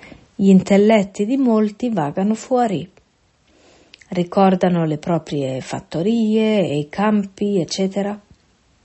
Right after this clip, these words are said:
Lo yoga dell'intelletto non dovrebbe vagare fuori. Non c'è difficoltà nel ricordare Shiv Baba,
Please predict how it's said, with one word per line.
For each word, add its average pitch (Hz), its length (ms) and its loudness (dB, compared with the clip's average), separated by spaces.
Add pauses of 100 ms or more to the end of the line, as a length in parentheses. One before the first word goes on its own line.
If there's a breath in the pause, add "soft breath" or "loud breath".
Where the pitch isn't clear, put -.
(840 loud breath)
Lo 175 100 4
yoga 190 440 4
dell'intelletto 190 960 0
non 220 280 2
dovrebbe 247 480 2
vagare 165 400 -4
fuori. 139 540 -6 (1080 soft breath)
Non 208 240 4
c'è 254 260 2
difficoltà 170 840 0
nel 165 240 0
ricordare 165 580 0
Shiv 170 300 -2
Baba, 151 460 -4